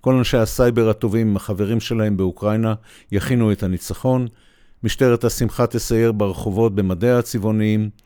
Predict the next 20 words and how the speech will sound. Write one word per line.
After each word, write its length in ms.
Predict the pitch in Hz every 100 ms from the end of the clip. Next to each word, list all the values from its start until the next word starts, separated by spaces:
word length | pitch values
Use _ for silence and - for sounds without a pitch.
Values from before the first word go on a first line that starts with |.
| _ _ _ 92
וקשה 340 | - 95 -
יהיה 220 | 135 117
לכסות 480 | 104 98 101 95 90
על 100 | 92
העושר 420 | 90 90 - 92
הפתאומי. 540 | 85 92 76 82 69 64 - _ _ _ - _ _ _ -
בצומת 420 | - 120 110 104
ענבה 460 | 98 90 101 113
יוקמו 400 | 127 113 117 117
מוסדות 400 | 113 101 - 117
התיאום 500 | 113 - 104 107 101
עם 160 | 92 92
המדינה 400 | 90 85 98 110
השכנה, 480 | 117 - 117 113 113 110 - - - -
שתזחל 580 | 113 107 113 - 123
על 100 | 123
גחונה 520 | 113 - 120 123 120 104
כדי 220 | 107 101
להשיג 360 | 92 90 101 90
פשרה. 380 | - 90 73